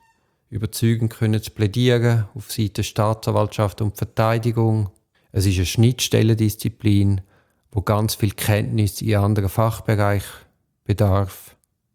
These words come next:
Gerechtigkeit erfordert einen ständigen Balanceakt zwischen Fakten, Intuition und kritischer Reflexion.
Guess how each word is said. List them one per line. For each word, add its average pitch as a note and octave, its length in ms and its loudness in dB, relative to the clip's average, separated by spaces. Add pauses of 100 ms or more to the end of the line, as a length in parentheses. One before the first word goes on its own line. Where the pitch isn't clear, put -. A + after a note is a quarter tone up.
(220)
Gerechtigkeit G#2+ 840 -2
erfordert G2 600 -2
einen F#2+ 100 -2
ständigen G#2 560 0
Balanceakt F#2+ 840 -2
zwischen - 360 -10
Fakten, A2+ 680 -4
Intuition F#2+ 960 -2
und G2+ 160 -6
kritischer G2 540 -6
Reflexion. - 920 -10